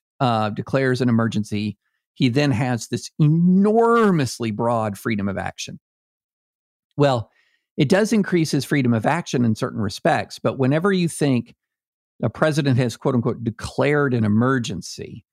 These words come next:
what you, uh, think is it's like turning a key that unlocks other very specific specified powers.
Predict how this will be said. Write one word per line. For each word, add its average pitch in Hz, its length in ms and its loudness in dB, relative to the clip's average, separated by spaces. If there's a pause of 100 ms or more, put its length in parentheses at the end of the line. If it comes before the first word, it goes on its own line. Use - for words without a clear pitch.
(480)
what 139 380 0
you, 139 560 2
uh, 123 260 0
think 202 340 0
is 113 440 0
it's 131 200 -2
like 131 200 0
turning 190 440 2
a 131 60 0
key 127 800 -4
that 131 240 0
unlocks 151 720 -2 (160)
other 165 380 0
very 143 420 0
specific - 920 -2
specified 117 1040 -4
powers. - 600 -8